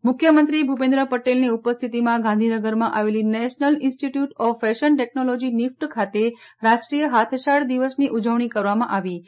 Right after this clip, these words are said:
શ્રી પટેલે નિફ્ટ દ્વારા યોજાયેલ હાથશાળ પ્રદર્શનને ખુલ્લું મૂક્યું.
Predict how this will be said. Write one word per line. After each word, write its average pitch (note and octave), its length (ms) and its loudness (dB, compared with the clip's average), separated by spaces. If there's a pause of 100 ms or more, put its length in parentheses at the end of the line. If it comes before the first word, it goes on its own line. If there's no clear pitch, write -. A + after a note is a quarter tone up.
(220)
શ્રી C4+ 160 0
પટેલે A3 400 -2
નિફ્ટ B3 320 -2
દ્વારા C#4 320 0
યોજાયેલ A#3+ 500 0
હાથશાળ B3+ 480 0
પ્રદર્શનને B3+ 560 -2
ખુલ્લું A#3 340 -2
મૂક્યું. F#3+ 460 -4